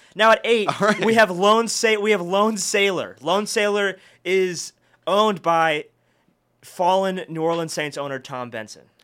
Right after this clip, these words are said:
Speaker 2: Lone Sailor, 'cause he don't need no one. He doesn't need his team. You know, he is out there doing it on his own.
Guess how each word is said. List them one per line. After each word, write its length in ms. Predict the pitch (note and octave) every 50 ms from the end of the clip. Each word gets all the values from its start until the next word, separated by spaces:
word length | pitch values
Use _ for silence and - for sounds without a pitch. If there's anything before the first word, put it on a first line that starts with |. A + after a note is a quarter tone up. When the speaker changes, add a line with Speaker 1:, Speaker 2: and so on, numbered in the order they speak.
| _ _ _ _ _ _ _ _ _ _ _ _ _ _ _ _ _ -
Speaker 2:
Lone 240 | A2 A#2+ C3+ C#3
Sailor, 360 | C3 - C#3+ C3+ C#3+ D3 D#3 D3+
'cause 140 | - C3 -
he 100 | C3+ C3+
don't 180 | C#3 C3+ C3+
need 160 | C#3 C#3 C#3+ C#3+
no 180 | C#3+ C#3+ C#3+ D3
one. 360 | D3+ D#3 D#3 E3 E3+ F3 D#3+ _ _ _ _ _
He 120 | _ A2+
doesn't 280 | A2+ B2+ C3 B2 C3+ C3
need 200 | C3+ C#3 C#3+ C#3
his 160 | C#3 C3 -
team. 500 | - D#3 D3+ D3 D3+ D#3 D#3+ D#3+ D3+ C#3+ - _
You 80 | - A2+
know, 180 | A2+ G#2 G#2 - _ _ _ _
he 200 | - D3+ D#3 D3
is 120 | B2+ A2+ -
out 260 | B2+ B2 C3+ C3 -
there 100 | C#3+ C3+
doing 240 | C3+ C3+ C#3 C3+ C3+
it 40 |
on 120 | C3 B2+ B2+
his 140 | B2 A2+ A#2
own. 320 | B2 B2+ C3+ C#3 C#3+ C3+